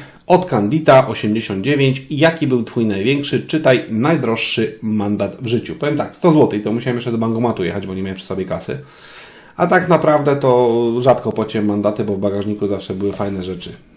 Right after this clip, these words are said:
które się przydają wielu ludziom. Joker.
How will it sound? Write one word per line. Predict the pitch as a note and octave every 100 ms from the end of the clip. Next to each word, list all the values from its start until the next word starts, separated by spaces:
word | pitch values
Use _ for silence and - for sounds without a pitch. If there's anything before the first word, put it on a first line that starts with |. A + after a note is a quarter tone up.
| _ _ _
które | - G2
się | -
przydają | - G#2+ F#2 F2
wielu | F2+ F#2+ E2+
ludziom. | D#2 - - _ _ _ _ _ _ _ _ _ _ _ _ _ _ _ _ _ _ _ _ _ _ _ _ _ _ _ _
Joker. | C#3+ F#3+ -